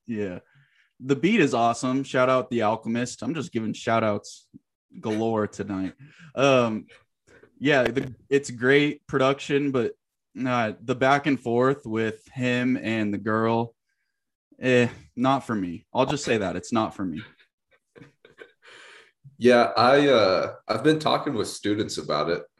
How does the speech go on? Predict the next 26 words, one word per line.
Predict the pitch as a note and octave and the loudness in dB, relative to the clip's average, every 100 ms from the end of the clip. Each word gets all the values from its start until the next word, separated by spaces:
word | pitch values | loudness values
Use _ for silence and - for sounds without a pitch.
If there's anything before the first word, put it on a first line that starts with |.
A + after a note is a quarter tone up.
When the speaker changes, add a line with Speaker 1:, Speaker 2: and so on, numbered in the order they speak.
| _ | _
Speaker 2:
just | - F2+ - | -6 -6 -2
because | F2 E2 F2 F2 | -2 2 0 2
I'm | E2 E2 - | 0 0 -4
always | F#2+ F2+ E2 | 0 2 0
interested | E2+ E2 F2 - E2+ | -4 -4 -6 -2 -2
in | D#2+ | -2
what | D#2 D#2 | -4 -2
they | D#2 E2 | -2 -2
think. | - G2 - | -2 -4 -2
And, | E2+ D#2 D2+ | -2 -2 -2
um, | D2 C#2+ C#2 _ _ _ _ _ _ _ - | -2 -4 -8 _ _ _ _ _ _ _ -2
e-, | G2+ | 0
every | G2+ G2 G#2+ A2 | 2 0 2 0
student | G#2+ A2+ F#2 F#2 | 0 0 2 2
I've | E2 - | 0 -2
talked | - E2+ E2 | -2 -2 0
to | F#2 D#2+ | -2 -2
has | E2+ D#2 E2 | -2 -4 -4
not | E2 D2 - | -2 -2 -2
liked | B1+ - - | -4 -4 -6
it, | - - | -8 -4
not | F2+ D#2+ - | 0 2 0
enjoyed | D#2+ D#2 B1+ C2 | -4 -4 -4 -4
it. | - _ _ _ | -6 _ _ _
Speaker 1:
Hmm. | C#3 B2 G2+ - | 0 2 0 -6
Speaker 2:
Um, | E2 D#2+ D#2 D#2 - | -2 0 0 -4 -8